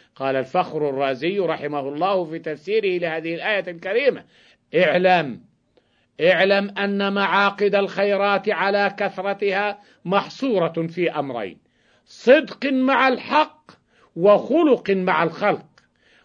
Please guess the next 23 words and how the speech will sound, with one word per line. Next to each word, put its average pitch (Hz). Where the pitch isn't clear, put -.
والذي 160
يتعلق 208
بالخلق 208
محصور 220
في 226
قسمين: 214
إيصال 262
نفع 247
لهم 214
ودفع 294
ضرر 302
عنهم". 254
فقوله: 190
"إن 180
تبدوا 220
خيرا 226
أو 302
تخفوه"، 214
إشارة 220
إلى 202
إيصال 233
النفع 247
إليهم، 294